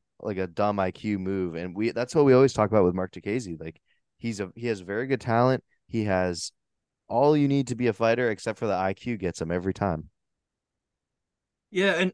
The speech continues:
Speaker 2: I, honestly, I think it was a little closer. I think Joel might have been winning that, or
Speaker 1: Really?
Speaker 2: at least a little close.
Speaker 1: I haven't watched it back, but I thought,
Speaker 2: But
Speaker 1: I, w-, watching it, I thought
Speaker 2: but
Speaker 1: Diakiese
Speaker 2: dude,
Speaker 1: was
Speaker 2: that
Speaker 1: winning.
Speaker 2: headbutt, r-, the head clash
Speaker 1: Yeah.
Speaker 2: really fucked
Speaker 1: Fucked
Speaker 2: up
Speaker 1: him up.
Speaker 2: Casey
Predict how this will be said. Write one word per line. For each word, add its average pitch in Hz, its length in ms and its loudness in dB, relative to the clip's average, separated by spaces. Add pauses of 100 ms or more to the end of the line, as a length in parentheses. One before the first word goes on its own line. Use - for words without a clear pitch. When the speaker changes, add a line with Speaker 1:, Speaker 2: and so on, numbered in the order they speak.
Speaker 2:
I, 214 100 4
honestly, 480 760 4
I - 100 0
think 302 200 0
it 277 60 0
was 190 180 4
a 175 60 -2
little 180 300 2
closer. 175 540 0
I 151 40 2
think 311 340 -6 (280)
Joel 156 340 2
might 143 220 -4
have 135 100 -20
been 143 140 -6
winning 139 340 -8
that, 135 200 -12 (300)
or 156 300 2
Speaker 1:
Really? 160 100 4
Speaker 2:
at 190 120 4
least 190 240 2
a 156 40 -8
little 143 300 -4
close. 143 480 -8 (300)
Speaker 1:
I 117 80 2
haven't 143 220 4
watched 107 360 0
it 120 200 -2
back, 101 340 0
but 98 100 -2
I 95 100 0
thought, 104 260 0
Speaker 2:
But 196 180 8
Speaker 1:
I, - 40 10
w-, 101 180 -8
watching 113 500 -2
it, 98 60 -4
I 95 60 -4
thought 95 180 -4
Speaker 2:
but 104 160 6
Speaker 1:
Diakiese 92 100 0
Speaker 2:
dude, 214 180 8
Speaker 1:
was 190 60 8
Speaker 2:
that 170 260 4
Speaker 1:
winning. 208 260 6
Speaker 2:
headbutt, 160 280 2 (220)
r-, 180 100 -4
the 165 220 2
head 208 280 2
clash 151 340 0
Speaker 1:
Yeah. 113 160 6
Speaker 2:
really 156 200 6 (460)
fucked 185 360 4
Speaker 1:
Fucked - 40 2
Speaker 2:
up - 200 2
Speaker 1:
him 92 100 -4
up. 95 160 2
Speaker 2:
Casey 143 420 -6